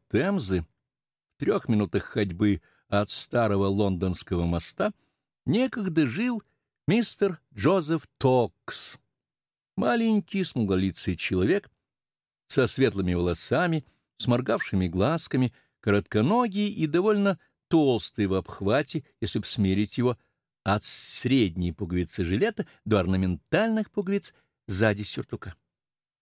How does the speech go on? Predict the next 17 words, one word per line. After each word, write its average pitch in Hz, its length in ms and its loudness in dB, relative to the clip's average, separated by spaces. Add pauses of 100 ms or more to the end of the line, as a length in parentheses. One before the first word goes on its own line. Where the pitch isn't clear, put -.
(1200)
Фигура 254 280 2
его 240 180 2
жены, 214 640 2
милейшая 127 640 2
миссис 165 760 -2
Токс, - 460 0
если 101 440 -2 (480)
не 104 120 2
могла 98 360 2
похвалиться 135 600 -2
безупречной 190 600 -2
стройностью, 208 600 -2 (420)
то 156 100 0
была 151 200 4
не 151 120 2
лишена 147 400 0
приятности. 101 760 -2